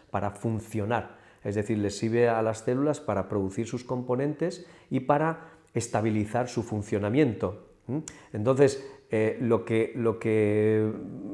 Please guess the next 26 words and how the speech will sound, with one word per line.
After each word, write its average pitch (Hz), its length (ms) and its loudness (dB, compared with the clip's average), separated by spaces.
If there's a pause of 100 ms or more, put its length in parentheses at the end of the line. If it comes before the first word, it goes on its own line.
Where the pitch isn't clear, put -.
lo 113 160 -2
que 113 160 0
nos, 110 320 -2
nos 110 460 -2
dice 175 320 4
la 135 120 4
epigenética 151 840 -4 (260)
es 135 160 0
que 147 460 0
las 117 200 0
circunstancias 156 720 0
ambientales 139 920 -2 (420)
pueden 147 300 8
influir 127 720 2
en 120 160 2
el 123 180 2
modo 123 640 0
como, 120 460 2 (180)
en 107 80 -4
el 95 100 -4
caso 123 280 0
del 113 120 0
sistema 117 380 -2
nervioso, 117 540 -4 (240)
nuestras 120 420 -2
neuronas 127 580 0